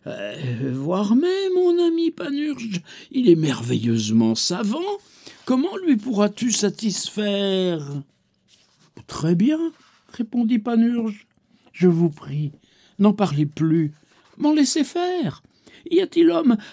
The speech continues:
tant savant que sont les diables ? Euh, non, vraiment, dit Pantagruel, sans grâce divine spéciale.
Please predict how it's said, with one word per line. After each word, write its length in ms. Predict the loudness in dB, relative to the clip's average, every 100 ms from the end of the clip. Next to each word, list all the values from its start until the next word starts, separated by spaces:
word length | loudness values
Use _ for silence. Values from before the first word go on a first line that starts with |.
| _
tant 200 | -2 -2
savant 560 | -2 -2 -2 -2 -4 -6 0
que 100 | 0
sont 240 | 2 2
les 200 | 4 2
diables ? 960 | 2 2 2 0 -2 0 0 0 -2 -8 _ _ _ _ _ _ _ _ -16
Euh, 280 | -14 -12 -10
non, 380 | -6 -2 0
vraiment, 560 | 0 0 0 2 2 2
dit 140 | 0
Pantagruel, 840 | 0 -2 -2 -4 0 0 0 -2 -4
sans 320 | -4 -2 -2
grâce 520 | -4 -6 -6 -6 -2
divine 960 | -2 -2 -4 -4 -4 0 2 2 0
spéciale. 1000 | -2 -6 -4 -4 -6 -6 -4 -4 -6 -8